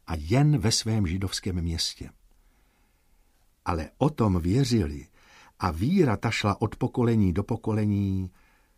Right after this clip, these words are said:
že je starší nežli sama hrdá Praha, že jejich otcové tu měli osadu dříve, nežli Libuše založila Pražský hrad.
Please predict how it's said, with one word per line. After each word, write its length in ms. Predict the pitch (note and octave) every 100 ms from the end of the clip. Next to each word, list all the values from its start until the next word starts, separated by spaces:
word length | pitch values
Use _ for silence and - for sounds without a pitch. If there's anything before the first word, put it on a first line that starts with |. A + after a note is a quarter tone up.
| _ -
že 200 | D2+ F#2+
je 180 | E2+
starší 1080 | D#2 - - - D3 D#3+ - D3+ D3+ D3+ D3+ - _
nežli 380 | - G2 F2 F2
sama 420 | D2 - A2+ C3
hrdá 400 | A2+ F2+ D#2 D2
Praha, 480 | D#2+ F2+ F#2 F#2 G2 - _ - - _
že 160 | E2+ G2
jejich 440 | A2+ A#2 A#2 -
otcové 420 | D#3 - B2+ A#2
tu 120 | A2+
měli 280 | A2 A#2 A#2
osadu 400 | A2+ - A2 F#2
dříve, 680 | D2+ E2 G#2 D3+ D3+ C#3+ C#3 _ _ _ _
nežli 420 | F2 F#2+ E2 D#2+
Libuše 540 | D#2 G#2 C3+ D3+ - C3
založila 540 | G2 G#2+ G#2 G2 G2
Pražský 480 | - E2+ - - D#2+
hrad. 260 | C#2 D2+